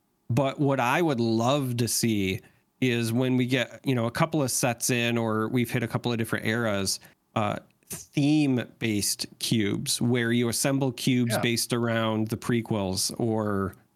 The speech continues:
Speaker 1: you know, the, this era that this first set is supposed to be,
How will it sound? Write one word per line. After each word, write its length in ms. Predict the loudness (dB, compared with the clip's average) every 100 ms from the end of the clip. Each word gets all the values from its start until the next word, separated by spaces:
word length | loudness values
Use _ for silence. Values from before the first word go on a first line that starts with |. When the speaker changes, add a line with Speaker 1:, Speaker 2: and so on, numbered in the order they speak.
| _
Speaker 1:
you 80 | -4
know, 200 | -2 -2
the, 300 | 0 0 0
this 360 | 0 2 2 0
era 260 | 0 2 0
that 180 | -2 -2
this 140 | -4
first 280 | -2 -2 0
set 140 | 0 0
is 120 | -2
supposed 420 | -2 -2 -2 -2
to 60 | -2
be, 420 | 0 2 2